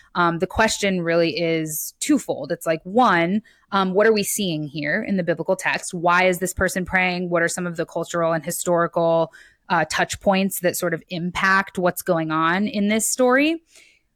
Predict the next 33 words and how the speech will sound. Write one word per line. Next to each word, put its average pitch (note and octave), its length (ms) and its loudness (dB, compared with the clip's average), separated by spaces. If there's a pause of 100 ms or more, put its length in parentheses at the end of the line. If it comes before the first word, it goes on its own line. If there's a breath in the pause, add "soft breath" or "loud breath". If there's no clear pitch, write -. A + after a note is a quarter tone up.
(140)
What F3+ 140 2
are F3 40 2
they E3+ 100 0
including B3+ 340 4
in B3 80 6
their A#3+ 120 4
prayers? A#3 380 2
And G3+ 140 2
then G3 220 0
ultimately, E3+ 760 0
like, D#3+ 280 0 (160)
how A3 300 2
can G#3+ 380 0
we E3+ 440 0
apply D#3+ 920 2
certain F#3+ 680 0
elements F#3+ 640 2
or E3+ 160 -2
heart E3+ 280 0
postures D#3+ 560 -2
from D#3+ 340 -6
their E3+ 240 2
prayers? C#3+ 640 -6 (300)
How F#3 120 2
can F#3 160 -2
we F3 100 2
apply D#3 380 -2
those D3+ 240 -4
into D3 600 -10 (100)
our D3 280 -4
own D3+ 300 -10
prayer D3 260 -8
lives? - 420 -8